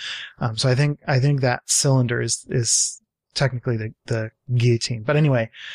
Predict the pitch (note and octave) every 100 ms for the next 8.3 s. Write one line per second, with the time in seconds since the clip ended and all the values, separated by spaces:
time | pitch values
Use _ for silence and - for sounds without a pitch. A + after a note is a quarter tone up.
0 | - - C3+ B2 A#2+ A#2 - D3 B2 C3+
1 | D#3 G3+ F#3 E3 - D#3+ C3+ C#3 C3+ C3
2 | B2+ B2+ B2+ C3+ A#2+ C3 - B2 - -
3 | - B2 - _ _ - C3 C3 - B2
4 | - C3 - A#2 A2 A2 - - - -
5 | - D#3+ F3 E3+ - F3 F#3 - G3 F3+
6 | C#3 D3 C#3+ C#3+ C#3+ _ - D#3+ E3+ E3
7 | C#3 B2+ A#2+ _ _ - C3 B2 D#3 C#3+
8 | D#3 - -